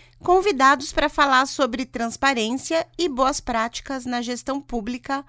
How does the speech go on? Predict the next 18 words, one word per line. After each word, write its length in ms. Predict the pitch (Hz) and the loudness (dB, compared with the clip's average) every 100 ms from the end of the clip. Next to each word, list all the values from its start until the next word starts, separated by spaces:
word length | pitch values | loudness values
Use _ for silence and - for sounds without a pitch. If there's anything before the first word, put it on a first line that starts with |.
| _ - _ _ _ | _ -20 _ _ _
da 280 | 190 220 247 | -2 0 2
nossa 320 | 240 233 254 | 0 -2 -6
cidade. 580 | - 233 156 143 151 - _ _ _ _ _ _ | -8 -8 -10 -12 -16 -18 _ _ _ _ _ _
E 160 | 320 339 | 0 2
hoje 240 | 240 233 240 | 2 2 0
eu 100 | 226 | -2
estou 240 | - 208 | -2 -2
aqui 240 | 202 - | -2 -4
novamente 720 | 202 208 202 202 196 185 190 - | -6 0 0 0 -2 -4 -6 -8
com 140 | 185 | -6
a 60 | 185 | -6
Viviane 480 | 190 190 214 226 254 | -8 -8 -6 -4 -2
Mendonça, 880 | 311 330 208 196 233 254 - - | 2 2 2 0 2 -2 -4 -4
advogada, 840 | 196 185 214 254 208 202 220 208 196 | -4 -6 -6 -6 0 2 2 2 -2
diretora 420 | 202 214 240 233 | -4 -4 -2 -4
de 140 | - | -6
controle 460 | - 233 254 269 269 | -6 -6 0 -2 -2
social 720 | - 311 - 311 247 247 269 | -4 -4 -2 0 0 0 -6